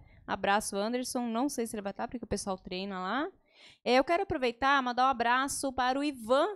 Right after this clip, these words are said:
da Ivan Motos, que fica na J J Muraro. Um abraço, Ivan.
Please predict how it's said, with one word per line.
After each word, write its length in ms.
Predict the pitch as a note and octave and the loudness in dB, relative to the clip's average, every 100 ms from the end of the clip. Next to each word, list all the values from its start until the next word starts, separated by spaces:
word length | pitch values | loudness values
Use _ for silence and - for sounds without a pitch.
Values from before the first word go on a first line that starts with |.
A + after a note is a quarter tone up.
| - | -8
da 200 | - B3+ | -6 -2
Ivan 300 | B3 A#3 D4 F4+ | -2 2 2 4
Motos, 680 | B3+ B3 B3 - E3+ E3 | 6 4 4 -6 -8 -8
que 120 | - A3+ | -10 -10
fica 240 | A#3+ C4 | -6 -4
na 100 | A#3 | -4
J 280 | A3 A#3 B3 | -4 -4 -4
J 360 | F#3+ F#3+ A3 A3+ | -2 0 0 0
Muraro. 640 | A#3 G#3 F#3+ G3 F#3+ F3+ - - _ - | -2 2 4 4 2 -2 -4 -16 _ -2
Um 40 | |
abraço, 440 | A3+ B3 C4 C#4 C4 | 2 6 6 4 -8
Ivan. 420 | A3 B3 G#3 | -2 2 4